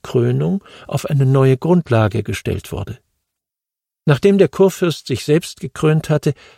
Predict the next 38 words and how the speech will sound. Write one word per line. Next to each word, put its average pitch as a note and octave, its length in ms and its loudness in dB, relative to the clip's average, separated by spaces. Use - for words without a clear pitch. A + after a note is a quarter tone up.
krönte C#3 380 4
er A#2+ 260 -2
auch A#2 120 -4
seine A2+ 260 -2
Gemahlin B2 680 2
und C3+ 140 4
machte C#3 260 0
sie A#2+ 140 -2
dadurch A#2 500 0
zu - 120 -6
seiner A2 320 -2
Königin. G2 540 -6
Diese D3 200 2
Reihenfolge F#3+ 520 2
war E3 100 4
natürlich D#3+ 400 -2
nur D3+ 120 -2
ein C#3+ 120 -2
symbolisches C3 720 0
Detail C3+ 560 0
ohne B2 260 2
praktische - 560 -4
Konsequenzen. B2 840 -4
Und C#3 140 0
da C3+ 120 4
es - 140 -2
im B2 300 -4
achtzehnten A#2+ 420 -4
Jahrhundert A#2+ 500 0
keine A2+ 240 -4
weiteren A2+ 480 -2
Krönungen A#2 520 0
gab, C3+ 400 -2
wurde C3 220 4
sie A2 160 -2
auch - 140 -8
nicht A2+ 220 -4
wiederholt. A#2 600 -4